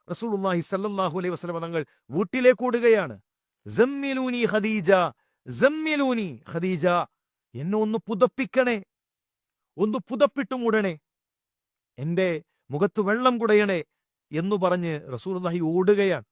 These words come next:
നോക്കൂ, ആ ഒരു ബന്ധം നോക്കൂ. കൂട്ടുകാരില്ലേ മക്കയിൽ?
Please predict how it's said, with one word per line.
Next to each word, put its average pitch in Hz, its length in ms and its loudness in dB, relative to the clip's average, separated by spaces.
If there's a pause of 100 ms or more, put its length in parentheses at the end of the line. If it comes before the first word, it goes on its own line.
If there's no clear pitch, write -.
(220)
നോക്കൂ, 175 340 -2
ആ 175 80 4
ഒരു 190 220 0 (260)
ബന്ധം 175 560 -2
നോക്കൂ. 160 320 -2 (1300)
കൂട്ടുകാരില്ലേ 156 640 0
മക്കയിൽ? 123 420 -4